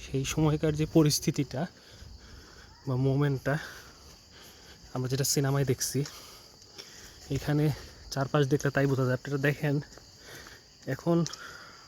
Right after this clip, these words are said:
সাড়ে পাঁচটা প্রায়, সন্ধ্যা লেগে গেছে। আধুনিক ছোঁয়া আছে, বাইক আছে, সুন্দর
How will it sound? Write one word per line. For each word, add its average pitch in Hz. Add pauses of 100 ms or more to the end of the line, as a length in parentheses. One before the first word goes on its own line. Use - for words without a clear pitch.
(540)
সাড়ে 165
পাঁচটা 160
প্রায়, - (1000)
সন্ধ্যা 151
লেগে 143
গেছে। 123 (1600)
আধুনিক 160 (140)
ছোঁয়া 185 (100)
আছে, 147 (400)
বাইক 131 (100)
আছে, - (480)
সুন্দর 143